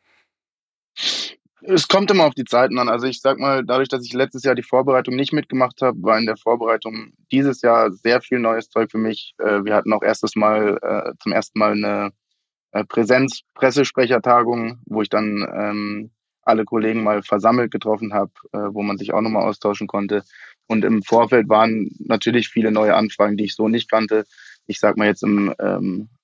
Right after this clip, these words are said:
Alltagsbetrieb sind's halt immer wieder Interviewanfragen, die reinfliegen. Dann hat man schon auch Wochen, die ähnlich ablaufen.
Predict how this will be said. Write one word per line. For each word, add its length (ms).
Alltagsbetrieb 880
sind's 240
halt 160
immer 180
wieder 160
Interviewanfragen, 800
die 80
reinfliegen. 440
Dann 100
hat 140
man 140
schon 200
auch 160
Wochen, 260
die 200
ähnlich 360
ablaufen. 600